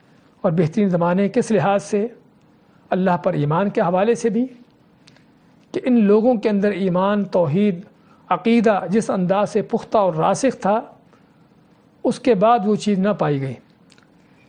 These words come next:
इल्म के एतबार से भी, कि इल्म भी इस ज़माने में किस कदर था और किस अंदाज से इन लोगों का इल्म पर, कुरान और सुन्नत को जानने, उसको सीखने का अहतमाम था,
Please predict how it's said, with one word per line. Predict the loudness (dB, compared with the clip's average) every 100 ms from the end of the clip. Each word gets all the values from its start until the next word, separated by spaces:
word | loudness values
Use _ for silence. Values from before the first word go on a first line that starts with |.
| _
इल्म | 2 2
के | 2 0
एतबार | 2 2 0 0
से | 0 0
भी, | 0 -4 -12 _ _ _ _ _ _ _ -8
कि | -4
इल्म | 2 2 4
भी | 2 0 -2 -12 -2
इस | 0
ज़माने | 2 2 2 2
में | 2 2
किस | -2 0
कदर | 0 0
था | 0 -2 -2 -6 _ _ _ _ _ _ _ _ -2
और | 0
किस | 0 -2 0
अंदाज | 0 2 0 0
से | -2 -4 -6 -12 _ _ _ _ -2
इन | 0 2
लोगों | 2 2 2
का | 2
इल्म | 2 2 2
पर, | 0 -2
कुरान | -6 -4 0 0
और | 0
सुन्नत | 0 0 0
को | -2
जानने, | 0 0 0 -2
उसको | -4 -4 -4 -4
सीखने | -6 -4 -2 0 0
का | 0
अहतमाम | -2 -2 -2 -2 -2
था, | -4 -4